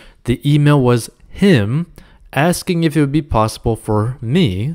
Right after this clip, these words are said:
to update his direct deposit information. If so, he'd send me his bank account information. Things that made this scam potentially quite effective. They re-,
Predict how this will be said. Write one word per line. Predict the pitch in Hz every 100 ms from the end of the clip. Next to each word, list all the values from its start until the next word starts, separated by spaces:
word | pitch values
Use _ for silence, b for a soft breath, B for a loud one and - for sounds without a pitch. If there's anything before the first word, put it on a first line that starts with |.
| -
to | -
update | - 131 147 143
his | 131 123
direct | - 107 113
deposit | 120 - 110 101 104
information. | 98 104 139 185 - 80 82 _ - B B B _
If | 131 113
so, | - - 185 95 104 143 - b b
he'd | - 165 160 147 -
send | - 113 113
me | 117
his | 117 127 139
bank | - 98
account | 101 107 98 -
information. | - 104 151 165 92 82 - _ _ _ _ _ _ b b b b b _
Things | - 147 151
that | 165
made | 123 139 127
this | 135 -
scam | 117 110 117
potentially | 107 - - - 202 - 131 117
quite | - 107 101
effective. | 135 - 98 - 107 147 - - _ _ _ _ _ - b b b b
They | - 107
re-, | 113